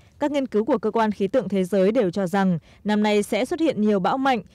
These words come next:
từ cấp mười một, cấp mười hai trở lên, bởi nền nhiệt trên nước biển rất cao,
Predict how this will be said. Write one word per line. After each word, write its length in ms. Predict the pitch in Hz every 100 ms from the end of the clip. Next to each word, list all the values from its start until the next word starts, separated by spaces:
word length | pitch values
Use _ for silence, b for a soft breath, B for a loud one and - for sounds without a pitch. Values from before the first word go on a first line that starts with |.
| b
từ 80 | 254
cấp 180 | 247 381
mười 200 | 294 226
một, 360 | 208 214 - -
cấp 120 | 330
mười 160 | 233
hai 200 | 196 214
trở 120 | 202 170
lên, 320 | 190 208 185 b b b
bởi 220 | 233 196
nền 240 | 208 233
nhiệt 160 | 226 226 -
trên 240 | 277 262
nước 160 | 339 -
biển 300 | 262 185 170
rất 240 | 320 -
cao, 320 | 233 226 214